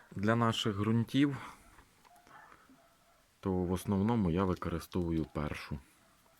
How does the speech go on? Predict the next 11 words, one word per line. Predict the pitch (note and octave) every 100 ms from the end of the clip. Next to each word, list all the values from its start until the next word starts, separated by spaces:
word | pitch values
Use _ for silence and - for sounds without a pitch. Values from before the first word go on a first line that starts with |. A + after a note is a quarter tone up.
| _
Це | -
вже | F2 F2+
якщо | F2 -
потрібна | - F2+ F#2 E2+ E2+
там | E2+ D#2+
зовсім | D2 F#2 E2 - D#2+
пухка | E2+ D#2+ - D#2+
земля, | D#2 E2 A#2
така | A#2+ F2 F2+
рівненька, | D#2 D#2 F2+ A#2+ G#2 -
прям, | - E2+ D#2